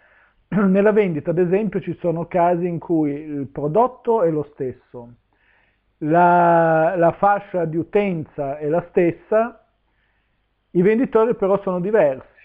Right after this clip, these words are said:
e i venditori diversi possono ottenere risultati completamente diversi. Ad esempio, una persona in un mese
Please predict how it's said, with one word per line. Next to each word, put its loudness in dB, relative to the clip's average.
e 0
i 4
venditori 2
diversi -2
possono -4
ottenere -2
risultati -4
completamente -8
diversi. -2
Ad -10
esempio, -2
una -6
persona -4
in -8
un -8
mese -6